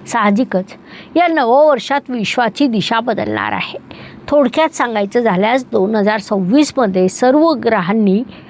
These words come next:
ट्रान्सफर पॉलिसी लागू केली आहे. सगळे ग्रह नवीन ऑफिसमध्ये जाणार, नवीन काम करणार, नवीन अनुभव घेणार, कारण कोणताही ग्रह जेव्हा राशी बदलतो तेव्हा त्याचा भाव देखील बदलतो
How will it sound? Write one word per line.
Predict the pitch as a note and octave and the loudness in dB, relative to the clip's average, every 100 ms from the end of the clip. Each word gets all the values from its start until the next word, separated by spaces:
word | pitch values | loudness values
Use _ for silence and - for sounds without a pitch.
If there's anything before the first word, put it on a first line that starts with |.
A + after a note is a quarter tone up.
| - - - | -20 -18 -6
ट्रान्सफर | C#4 G#3 G#3+ - - D#4 | -2 0 -2 -4 0 0
पॉलिसी | D4 C#4+ G#3+ G#3 - C#4 | 2 0 0 -4 -2 0
लागू | A#2 G3 G3+ | 0 -4 -6
केली | - - A2+ | -6 -4 -4
आहे. | - - - - - - - - - | -4 -6 -12 -16 -20 -20 -18 -18 -4
सगळे | - D#4 F#4+ G4+ | -2 2 2 4
ग्रह | F4+ D4 D4+ | 4 2 2
नवीन | D#4+ C4 C#4+ | 0 -2 0
ऑफिसमध्ये | C4+ B3 C4 - B3+ A#3+ | 0 0 -4 -4 -2 2
जाणार, | B3 G#3+ A3 A#3+ | 2 2 0 -2
नवीन | A#3+ A3 A#3+ B3+ | -2 -2 0 0
काम | B3 A3 A#3+ | 2 0 0
करणार, | B3+ B3+ G#3 G#3 G3+ - - - C4+ | 0 2 2 2 -2 -4 -18 -10 -2
नवीन | D#4+ F#4 F4+ | 2 4 4
अनुभव | D#4+ C#4 C4 C#4 C#4 | 2 2 4 4 4
घेणार, | B3+ A3+ G3 F#3 - - - - | 2 0 0 -2 -8 -20 -12 -2
कारण | A3+ | 0
कोणताही | A#3+ A#3+ G3+ G3 G#3+ F#3+ G#3+ D#4 | 0 0 2 0 0 0 2 2
ग्रह | D4+ A3 A3 | 2 2 2
जेव्हा | A3 F#3 G3+ | 0 -2 0
राशी | F3+ D#3+ - D#4+ | -2 -2 -2 2
बदलतो | D#4+ A3+ G3 G#3+ G3 | 2 2 0 2 0
तेव्हा | G3+ F#3+ | 0 -2
त्याचा | F#3 F#3+ F3+ G#3 G3+ - E4 | 0 -2 0 0 0 -4 -6
भाव | F#3 F#3 A3+ D4 | -4 0 2 2
देखील | B3 G3+ A#3+ | 0 -4 -6
बदलतो | A3 F#3+ G3 G3 G#3+ E3+ | -4 0 0 2 0 0